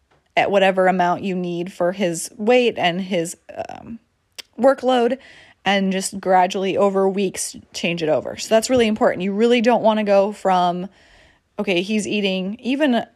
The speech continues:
a quarter of a scoop or a half of a scoop. We, there's just so much changes going on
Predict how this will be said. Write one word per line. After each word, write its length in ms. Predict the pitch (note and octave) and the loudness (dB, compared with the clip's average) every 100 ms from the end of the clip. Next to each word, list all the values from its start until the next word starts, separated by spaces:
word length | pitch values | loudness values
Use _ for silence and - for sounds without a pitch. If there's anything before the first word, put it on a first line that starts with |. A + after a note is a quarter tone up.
| - | -10
a 100 | G#3 | -10
quarter 480 | - A3 A3 G3+ F#3 | -4 0 0 2 0
of 80 | |
a 80 | F3+ | 0
scoop 320 | G#3+ - A3 | -4 -4 -2
or 120 | F3 G3 | 0 -2
a 40 | |
half 300 | A#3 A#3 A3+ | 0 -2 0
of 100 | G3 | -2
a 80 | F#3+ | -2
scoop. 400 | - A3 F3 - - | -4 -2 -2 -4 -12
We, 200 | G#3 G3 A3+ | -12 -10 -4
there's 280 | G#3 G#3+ - | -4 -4 -6
just 260 | A3 A3+ | -6 -6
so 120 | - | -2
much 240 | A3+ A3 - | 0 0 -2
changes 460 | - F#3+ G3+ A3+ | -4 -4 -2 -4
going 300 | A3+ A#3+ A#3+ | -2 0 0
on 340 | A#3+ A#3+ B3 | 0 2 2